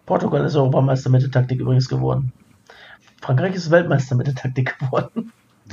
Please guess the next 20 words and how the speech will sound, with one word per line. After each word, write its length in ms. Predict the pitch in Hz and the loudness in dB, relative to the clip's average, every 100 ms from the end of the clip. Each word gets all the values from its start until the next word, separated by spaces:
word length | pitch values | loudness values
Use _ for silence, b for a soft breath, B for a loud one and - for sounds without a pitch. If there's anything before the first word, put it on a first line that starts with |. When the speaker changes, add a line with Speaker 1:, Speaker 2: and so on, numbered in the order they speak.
| - - | -10 -4
Speaker 2:
Ja, 140 | 165 | 0
stimmt, 400 | - - 165 147 | 2 2 0 0
ja, 160 | 107 95 | -2 -2
da 80 | 104 | -4
sind 160 | 101 | -6
sie, 160 | 104 87 | -8 -6
We-, 80 | 90 | -6
ach 80 | 101 | -4
ja, 100 | 95 | -6
stimmt, 280 | - 92 87 | -6 -10 -12
die 60 | |
sind 180 | 80 85 | -14 -8
Weltmeister 480 | 90 90 98 - 87 | -8 -6 -8 -8 -10
geworden. 320 | - 90 85 B B | -12 -14 -14 B B
Ja, 60 | - | -4
aber 160 | 95 92 | -2 -2
mit 140 | 95 | -2
so 100 | 101 | -6
einer 160 | 110 107 | -6 -6
Truppe, 280 | - - | -8 -10